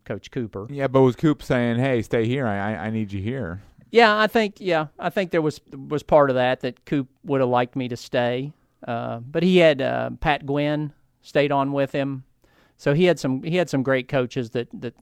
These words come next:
Speaker 1: that stayed with him. And then eventually Pat Gwynn actually came over and coached our J V team at Oakdale after a couple of years. So, um, so it was a great, it was, it was, uh, it was just a great experience, great opportunity, and just, uh,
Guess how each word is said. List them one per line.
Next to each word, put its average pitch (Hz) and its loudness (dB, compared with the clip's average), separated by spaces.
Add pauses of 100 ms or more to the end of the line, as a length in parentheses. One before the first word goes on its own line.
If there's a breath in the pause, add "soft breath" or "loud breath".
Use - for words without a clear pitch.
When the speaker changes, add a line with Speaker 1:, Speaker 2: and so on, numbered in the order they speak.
(120)
Speaker 1:
that 123 -10
stayed 131 -2
with 131 -2
him. 139 -4
And 135 -2
then 143 2
eventually 139 0
Pat 135 -2
Gwynn 147 -2
actually 120 -4
came 127 -6
over 120 -4
and 120 -10
coached 123 -8
our 135 -2
J 120 -6
V 147 -4
team 104 -8 (320)
at 117 -4
Oakdale 120 -6 (200)
after 104 -8
a 101 -8
couple 107 -12
of 104 -12
years. 98 -16 (680 soft breath)
So, 113 -4
um, - -12 (320)
so 214 0
it - 6
was 202 4
a 180 2
great, 160 2
it 160 -4
was, 165 -8
it 190 -8
was, 170 -10
uh, 170 -8 (260)
it - -16
was 151 -20
just - -8
a 147 -2
great 147 0
experience, 143 -6
great 143 0
opportunity, 135 -4 (480 soft breath)
and 120 -4
just, - -6
uh, - -14